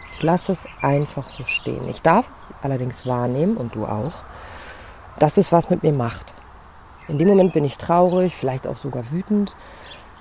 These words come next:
dass derjenige, ähm, unfreundlich auf mich reagiert. Ja, dann lasse ich das so stehen. Und nicht unlängst hat in der Tat eine Person zu mir gesagt,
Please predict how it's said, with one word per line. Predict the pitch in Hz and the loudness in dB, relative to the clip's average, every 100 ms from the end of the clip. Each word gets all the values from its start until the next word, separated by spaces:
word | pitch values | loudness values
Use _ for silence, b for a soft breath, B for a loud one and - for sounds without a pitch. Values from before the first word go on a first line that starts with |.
| - - - | -20 -8 -2
dass | 156 - | -2 0
derjenige, | 180 170 180 170 180 175 170 | 2 4 4 4 4 4 2
ähm, | - 170 175 | 0 0 0
unfreundlich | 311 - - 131 127 131 - | -2 -2 -2 0 -2 -4 -6
auf | 127 | -4
mich | 143 - 139 | -6 -6 -4
reagiert. | 139 127 127 - - - - - - - - - - - - - - | -2 -2 -2 -4 -6 -12 -18 -18 -18 -18 -16 -16 -16 -16 -16 -14 -6
Ja, | 117 107 185 269 220 | -2 2 2 2 0
dann | 139 | 0
lasse | 123 - 143 | 0 -2 -4
ich | |
das | 147 - | -4 -4
so | 160 | -6
stehen. | - - 233 135 120 - - - - - - - | -6 0 2 2 -2 -10 -18 -20 -20 -20 -20 0
Und | 175 | 4
nicht | 190 - | 6 4
unlängst | 294 262 233 277 - | 2 4 2 0 -4
hat | 202 - | -8 -4
in | 202 | -2
der | 220 | -2
Tat | - 175 180 - | -2 -2 -2 -4
eine | 160 160 | -4 -4
Person | 151 147 151 170 | -2 -2 0 -2
zu | - | 0
mir | 160 160 | 0 0
gesagt, | 151 147 143 - - | 0 0 0 -2 -10